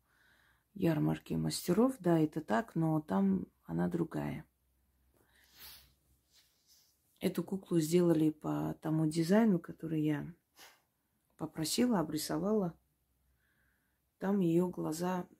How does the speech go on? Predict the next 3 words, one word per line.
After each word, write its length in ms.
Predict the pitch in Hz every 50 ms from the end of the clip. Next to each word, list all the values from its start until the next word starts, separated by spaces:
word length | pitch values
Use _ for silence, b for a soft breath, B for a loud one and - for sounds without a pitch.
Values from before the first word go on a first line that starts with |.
| _ _ _ _ _ _ _
на 500 | - - 170 170 165 160 156 151 160 170
руках 540 | - 147 - - 151 147 139 - - - _ -
запечатлены. 880 | _ - 147 - 156 151 - - - - - 165 156 156 156 151 147 -